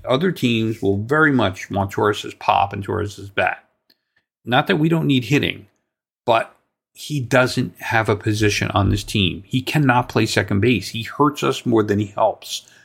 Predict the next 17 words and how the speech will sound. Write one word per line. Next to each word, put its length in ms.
when 120
he's 80
playing 240
second 340
base. 420
He's 220
had 240
so 240
many 200
opportunities 460
to 60
be 100
traded 560
at 160
the 80
high 240
point. 400